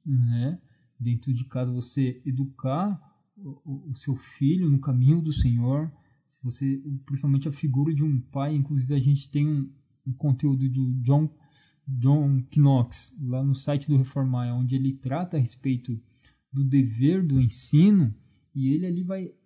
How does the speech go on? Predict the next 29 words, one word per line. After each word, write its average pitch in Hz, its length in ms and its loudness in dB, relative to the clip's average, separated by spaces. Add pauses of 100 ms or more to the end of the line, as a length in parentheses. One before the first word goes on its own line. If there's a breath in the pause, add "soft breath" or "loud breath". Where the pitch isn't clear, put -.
(320)
tratar 170 400 -6
especialmente 190 640 -2
da 190 100 -2
figura 185 400 -2
do 214 160 0
pai, 160 480 -2
que 135 180 -4
ele, 143 180 0
como 135 260 -2
um 123 40 0
sacerdote 135 840 -6
da 131 120 0
família, 143 400 -2
ele 151 100 -4
tem 170 260 -4
o 170 60 -4
dever 160 680 0
de 139 160 0
não 214 280 2
ensinar 214 420 0
somente 208 500 2
os 175 100 -4
seus 240 260 -2
filhos, 175 360 0
mas 127 220 0
a 131 40 -6
sua 175 200 -8
esposa 175 640 -4
também, 139 500 -6